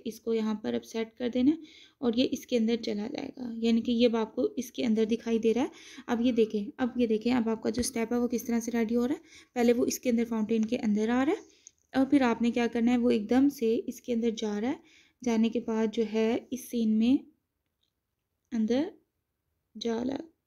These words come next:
यहाँ से। अब ये देखें इस तरह से ये जो आपका सीन है ये जो इस तरह से रेडी हो जाएगा और उसके बाद ये एकदम से ये इसके अंदर वाटर में चला जाएगा। जाने के बाद अब आपने क्या करना है, ये इस तरह से गया है। जाने के बाद अब आपने क्या करना है,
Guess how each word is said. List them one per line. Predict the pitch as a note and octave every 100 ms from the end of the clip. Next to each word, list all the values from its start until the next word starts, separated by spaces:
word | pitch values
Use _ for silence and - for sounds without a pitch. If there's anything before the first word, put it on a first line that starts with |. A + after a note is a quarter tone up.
| _
यहाँ | A#3+ A3 A3+
से। | B3+ C#4 _ - - _
अब | A#3 A3
ये | A3
देखें | G#3+ A#3+ - - A#3+ E4+
इस | D#4
तरह | F4 E4+
से | E4+
ये | D#4 C#4+
जो | C4
आपका | B3+ B3+
सीन | B3 A#3 A#3
है |
ये | A#3+ A#3+
जो | A#3
इस | A3+
तरह | B3 A3+
से | A3+
रेडी | G#3+ G#3+
हो | B3
जाएगा | A#3+ A#3+
और | A3+
उसके | A3 A3
बाद | A3 A3
ये | A#3
एकदम | G#3 A3+ A3
से | A#3
ये | A#3
इसके | A3+ A#3+
अंदर | A3 G#3+
वाटर | G#3+ G#3 A3+
में | A3+ A3+
चला | G#3+ G#3+
जाएगा। | B3 B3 A3+ B3+ - - - -
जाने | B3+ A#3
के | A#3
बाद | B3 A#3+
अब | A3+
आपने | A3 A3+
क्या | A#3 A#3
करना | A#3 A#3+
है, | D4 - - _ _ _ _ _ _ _ -
ये | A3 A3+
इस | - B3+
तरह | A#3 A3
से | A3
गया | G#3+ G#3+
है। | A3+
जाने | A#3+ A3+
के | A3
बाद | A#3 A3+
अब | A3+
आपने | A3 A3 A#3
क्या | A#3+ A#3
करना | A#3
है, | A#3